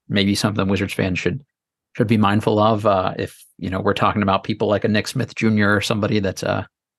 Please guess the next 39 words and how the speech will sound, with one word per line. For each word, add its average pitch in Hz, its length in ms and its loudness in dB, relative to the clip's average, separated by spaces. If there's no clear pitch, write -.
former 110 240 2
five-star 123 500 0
<laughs> - 0 -
recruit 131 400 2
that 107 140 -2
maybe 104 220 -2
underperformed. 107 680 -4
Maybe 104 220 -2
that's - 200 -6
somebody, 95 440 -2
uh, 101 160 0
we 101 120 2
just 95 200 0
saw - 180 0
come 98 220 0
in 95 160 4
for - 180 0
a 90 60 0
workout 101 480 -2
that - 160 -6
might 104 260 -2
be 92 340 -6
Travis 101 320 0
Schlenk 98 260 0
already 95 300 2
having, 92 400 -2
you - 100 -4
know, - 80 -6
kind 98 220 -4
of - 60 -6
his, 92 360 -4
um, - 260 -6
<laughs> - 240 -16
fingerprints 104 560 0
on, 95 280 0
on 95 120 0
something - 240 -4
like - 180 -4
that. - 180 -6